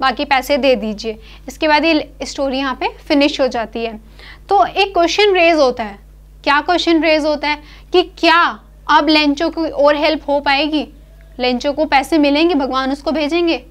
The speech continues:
Obviously no, भगवान ने थोड़ी उसको पैसे भेजे थे। उसको पैसे किसने दिए थे? पोस्ट ऑफिस के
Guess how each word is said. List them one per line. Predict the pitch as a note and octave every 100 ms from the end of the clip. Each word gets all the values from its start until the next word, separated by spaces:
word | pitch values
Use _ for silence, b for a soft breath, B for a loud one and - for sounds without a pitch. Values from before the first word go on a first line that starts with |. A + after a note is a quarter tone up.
| b b b b
Obviously | C#4 C#4 F4 F4 G4 F4+
no, | F4 F4 - -
भगवान | A#3+ A3+ B3 B3
ने | D4+
थोड़ी | F4 F#4+
उसको | B4 A#4+
पैसे | F#4 E4+ D#4+
भेजे | D4 B3+ C4+
थे। | A#3+ A#3 b b b
उसको | B3+ -
पैसे | F#4 E4+ G4
किसने | G4 F#4+ G4
दिए | F#4+ F4+ D#4
थे? | D4+ B3 A3 b b -
पोस्ट | D4+ E4 E4
ऑफिस | D4 C#4 C#4+ C#4
के | -